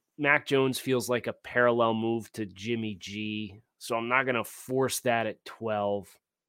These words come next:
I know they've been interested in kicking the tires on some of these other guys,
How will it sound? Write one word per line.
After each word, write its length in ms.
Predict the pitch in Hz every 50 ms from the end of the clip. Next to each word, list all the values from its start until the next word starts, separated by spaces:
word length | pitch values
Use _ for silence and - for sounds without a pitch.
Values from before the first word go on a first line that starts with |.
| _ _ _ _ _ _ _ _ 104
I 40 |
know 160 | 101 104 113 110
they've 220 | 110 110 92 -
been 160 | - 110 110
interested 560 | - 117 127 120 - - 113 104 - - 113
in 120 | 107 107 98
kicking 340 | - 113 107 - 107 104 104
the 80 | 101
tires 460 | - - 104 101 101 101 101 98 92
on 180 | 98 98 98 95
some 200 | - - 101 98
of 80 | 98 95
these 260 | 95 98 95 - -
other 180 | 92 92 101
guys, 400 | - - 95 95 95 95 95 -